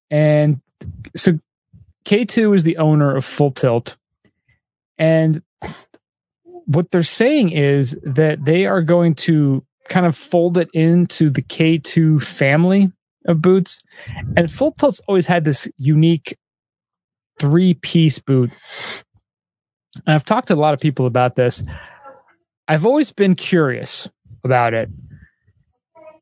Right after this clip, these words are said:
And we have two people that we know who have gone from regular traditional boots to full tilt and have never looked back. They said, "These are so much more comfortable. These are way better boots. These are so much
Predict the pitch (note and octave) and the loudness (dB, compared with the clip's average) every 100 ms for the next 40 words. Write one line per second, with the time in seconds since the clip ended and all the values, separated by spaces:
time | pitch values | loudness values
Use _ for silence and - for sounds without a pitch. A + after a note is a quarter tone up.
0 | _ F3+ F3+ A#3 A3 D#3+ - - B3+ - | _ 0 2 2 0 -2 -6 -4 -2 0
1 | B3 G3+ D#3+ D3+ D3+ C#3+ C#3+ B2 A#2 A#2+ | 0 2 0 0 2 2 2 2 0 -4
2 | - - E3 D#3 C#3+ C#3 B2 D3 D3 D3 | -8 -4 0 2 2 0 0 2 2 0
3 | - C#3 B2+ C#3 D3+ E3 E3 - E3 E3 | 0 -2 0 0 2 2 0 -2 -2 0
4 | E3+ D#3+ D3 D3+ D3+ - - - B2+ - | 0 0 2 0 0 -4 -4 -2 -2 0
5 | D#3 D3+ D3+ C#3+ C#3+ B2+ C#3 C3 B2+ B2+ | 0 0 0 0 0 -4 -2 2 2 2
6 | B2 B2 B2+ C3 C3 C3 B2 C3 A2 A2+ | 2 2 2 2 2 0 0 0 0 -4
7 | - _ C3+ - C3+ B2+ D3 C3+ A#2 - | -8 _ -6 0 0 2 2 2 0 -2
8 | - G3 G3+ G3 F3+ E3 F3 D#3+ E3 D3+ | -2 0 2 2 0 0 -2 0 0 0
9 | D3+ C#3+ _ - _ A#2+ B2 A#2 A#2 C3 | 0 -2 _ -20 _ 0 2 2 -2 -2
10 | D#3+ E3+ F3 E3 D3 D3 D3 - C3 A#2 | 0 2 2 0 0 -2 -2 -4 -2 -2
11 | - - E3+ E3 - - | -2 0 2 0 -2 -12